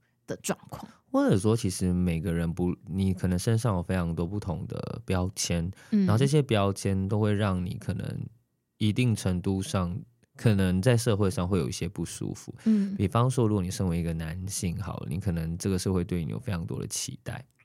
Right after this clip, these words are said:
Speaker 1: 嗯。
Speaker 2: 它可能会让你不舒服，可是你可能不习惯去讨论它，
Speaker 1: 嗯。
Speaker 2: 或是去思考这件事情。那相对于这个社会对于女性，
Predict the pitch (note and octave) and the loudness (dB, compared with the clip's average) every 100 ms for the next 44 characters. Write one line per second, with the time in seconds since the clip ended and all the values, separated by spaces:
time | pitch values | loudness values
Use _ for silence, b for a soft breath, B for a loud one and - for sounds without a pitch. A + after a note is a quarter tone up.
0 | - A3 G#3 F3 D3 C3 A2 F2 F#2+ G2 | 2 4 4 2 4 4 4 2 2 2
1 | F2 E2 F#2 E2+ - - - - - G2+ | 0 -4 -6 -8 -8 -10 -12 -12 -2 2
2 | G2+ E2+ - D#2+ E2 G#2 - F2+ G2 G2+ | 2 0 -4 -4 -4 -4 -4 -4 -2 -4
3 | G#2+ D2 G2 F2 F#2 E2 G2+ G#2 G#2 - | -4 -4 -2 -4 -4 -6 -6 -6 -4 -4
4 | E2+ - G2+ - - F#2 G2 - G#2 - | -4 -4 -8 -8 -8 -6 -6 -6 -6 -8
5 | - B B B A#2 C3+ B2+ A2+ F#2 F#2+ | -12 B B B 0 2 4 2 2 0
6 | F#2 F#2+ G2 F#2+ F2 E2+ D#2+ - - F2+ | 0 -2 -2 -2 -2 -2 -4 -6 -4 -4